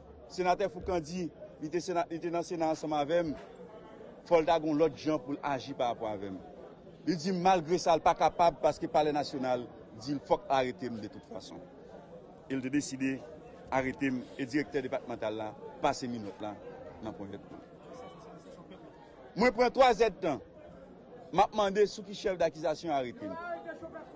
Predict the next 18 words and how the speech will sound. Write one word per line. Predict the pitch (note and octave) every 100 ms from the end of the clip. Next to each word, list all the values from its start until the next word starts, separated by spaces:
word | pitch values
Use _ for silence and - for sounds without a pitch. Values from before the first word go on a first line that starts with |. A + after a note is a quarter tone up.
| D4+ D4+ E4 - - -
Il |
n'y | F#3+
a |
pas | A#3 A3+
qu'à | A3 G#3+ -
jamais | C3+ B2+ B3+ C4 A#3 F#3 A#3+ G#3
chef | F3+ G3 F3
d'accusation. | E3 - C3+ A#2+ - F#2+ D#2+ - - - - - - - - - - - -
C'est | - F#3+
là | G#3+ G#3
où |
on | G#3+ G3
décider, | G3 A3 G#3+ G3+ G#3+
vous | F3+
voyez, | F3+ G3 F#3
dans |
le | F#3
dépôt. | F#3 F#3+ A3 G#3+